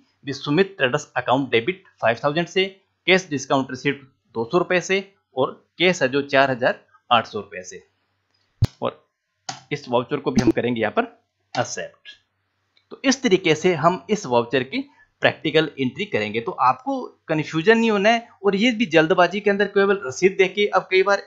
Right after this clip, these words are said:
अगर इंग्लिश के अंदर ये प्रिंटेड होती तो यहाँ पर ये रिसिप्ट वाउचर भी लिखा हो सकता है।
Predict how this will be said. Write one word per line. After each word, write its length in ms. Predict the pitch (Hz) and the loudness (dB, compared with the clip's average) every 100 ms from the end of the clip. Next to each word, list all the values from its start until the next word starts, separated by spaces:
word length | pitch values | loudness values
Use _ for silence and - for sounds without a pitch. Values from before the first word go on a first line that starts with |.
| 156 | -4
अगर 160 | 160 | -4
इंग्लिश 340 | 170 165 208 220 | -4 -4 -4 -4
के 120 | 226 | -4
अंदर 180 | 202 196 | -2 -2
ये 140 | 196 | -2
प्रिंटेड 360 | 196 160 165 147 | -4 -4 -6 -6
होती 280 | 127 247 - _ - | -6 -10 -14 _ -6
तो 60 | |
यहाँ 300 | 131 120 110 - | 0 2 2 2
पर 80 | |
ये 180 | 175 208 269 - _ | 0 0 -4 -8 _
रिसिप्ट 460 | 127 123 - - - | -2 -2 0 -2 0
वाउचर 380 | 151 143 143 170 | 2 2 2 -2
भी 140 | 165 | 0
लिखा 220 | 151 139 117 | 0 0 -2
हो 60 | |
सकता 320 | - - - | -2 -10 -10
है। 120 | 92 | -12